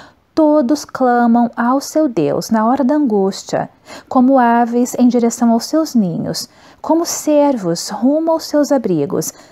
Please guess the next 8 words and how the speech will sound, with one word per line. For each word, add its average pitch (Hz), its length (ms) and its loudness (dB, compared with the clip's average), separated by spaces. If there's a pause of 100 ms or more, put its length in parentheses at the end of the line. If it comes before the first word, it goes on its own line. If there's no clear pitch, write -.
(200)
Assim 339 380 -2
os 269 180 -2
homens, 180 420 -2
no 247 80 4
momento 233 680 2
da 294 140 0
agonia, 196 680 0 (380)
dirigem-se 269 960 0